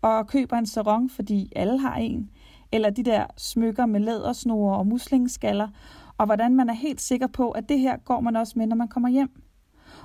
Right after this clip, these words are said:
Og om du lige nu er ved at købe en coronagarderobe med tilhørende bøllehat, som faktisk også er på mode, som du kan gå rundt med ensrettet rundt om søerne i de næste to uger og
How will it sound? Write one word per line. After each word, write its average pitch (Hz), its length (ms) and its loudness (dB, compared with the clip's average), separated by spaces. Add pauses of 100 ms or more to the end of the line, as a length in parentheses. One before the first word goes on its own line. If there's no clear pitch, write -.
Og 233 140 4
om 247 160 2
du 294 80 0
lige 294 200 2
nu 285 180 4
er 269 80 4
ved 247 140 0
at 254 120 -4
købe 247 300 0
en 254 100 4
coronagarderobe 226 1040 -2
med 220 240 2
tilhørende 269 640 0
bøllehat, 254 520 2
som 214 200 -2
faktisk 254 480 -2
også - 240 0
er - 40 -4
på 240 100 0
mode, 214 420 2 (320)
som 269 180 2
du 247 80 -2
kan 254 140 0
gå 262 120 0
rundt 285 300 0
med 247 360 2
ensrettet 240 580 -2
rundt 254 180 0
om 240 80 -4
søerne 240 480 0
i 214 40 -4
de 220 100 0
næste 247 320 0
to 262 240 0
uger 240 320 2
og 208 260 0